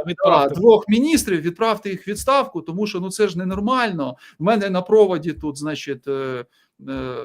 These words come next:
Speaker 2: хотів сказати,
Speaker 1: М П Ф,
Speaker 2: сар-,
Speaker 1: а
Speaker 2: ні,
Speaker 1: Штати.
Speaker 2: я хотів сказати Саркозі, ну, подумав, що тут паралелі дуже цікаві можуть бути, да? В мене
Speaker 1: Да.
Speaker 2: тут на проводі Франція,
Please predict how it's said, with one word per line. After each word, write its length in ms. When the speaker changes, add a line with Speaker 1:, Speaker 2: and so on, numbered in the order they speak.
Speaker 2:
хотів 240
сказати, 420
Speaker 1:
М 20
П 60
Ф, 220
Speaker 2:
сар-, 220
Speaker 1:
а 100
Speaker 2:
ні, 100
Speaker 1:
Штати. 340
Speaker 2:
я 200
хотів 280
сказати 240
Саркозі, 640
ну, 160
подумав, 440
що 120
тут 220
паралелі 540
дуже 220
цікаві 440
можуть 320
бути, 280
да? 160
В 40
мене 220
Speaker 1:
Да. 60
Speaker 2:
тут 160
на 80
проводі 460
Франція, 760